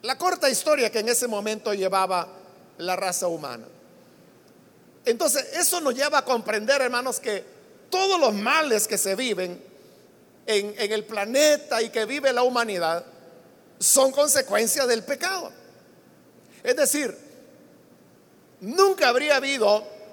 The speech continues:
enfermedades, muerte, guerras, pobreza,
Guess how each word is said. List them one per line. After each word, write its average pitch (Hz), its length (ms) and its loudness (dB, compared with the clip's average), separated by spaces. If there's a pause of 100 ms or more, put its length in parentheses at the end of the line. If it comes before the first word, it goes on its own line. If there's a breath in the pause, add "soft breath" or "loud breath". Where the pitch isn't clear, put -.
(1000)
enfermedades, 262 1120 0 (1600)
muerte, 254 840 0 (160)
guerras, 240 680 2 (160)
pobreza, 220 800 2